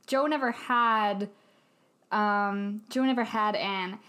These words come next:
and I like that they didn't do it that way and, and create a conflict between them, because she knows what her duty is,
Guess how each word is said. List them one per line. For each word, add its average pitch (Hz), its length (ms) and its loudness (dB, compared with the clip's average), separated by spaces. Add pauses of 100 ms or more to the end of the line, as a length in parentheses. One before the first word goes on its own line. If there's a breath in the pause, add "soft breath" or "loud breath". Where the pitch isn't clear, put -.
(180 loud breath)
and 220 240 0
I 214 200 2
like 220 340 0
that 220 140 -2
they 220 100 -2
didn't 214 560 -4
do 220 180 -2
it 208 100 -4
that 185 200 -2
way 190 360 0
and, 190 160 -6
and 196 200 -4
create 208 260 -4
a 202 40 -6
conflict 202 540 -6
between 196 380 -6
them, 190 240 -4
because 202 400 -4 (220 loud breath)
she - 200 -4
knows 254 220 0
what 220 160 -2
her 220 140 -4
duty 208 440 -6
is, 196 360 -4